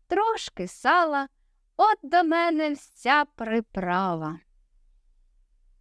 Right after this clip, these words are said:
Любі дітки, лягайте спадки,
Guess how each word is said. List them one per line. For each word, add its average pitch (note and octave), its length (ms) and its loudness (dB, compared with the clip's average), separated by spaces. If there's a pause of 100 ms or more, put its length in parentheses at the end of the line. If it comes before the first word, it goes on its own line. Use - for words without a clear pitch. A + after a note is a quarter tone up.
(640)
Любі C4 460 2
дітки, G3 560 -6 (500)
лягайте G3 600 -2
спадки, - 520 -8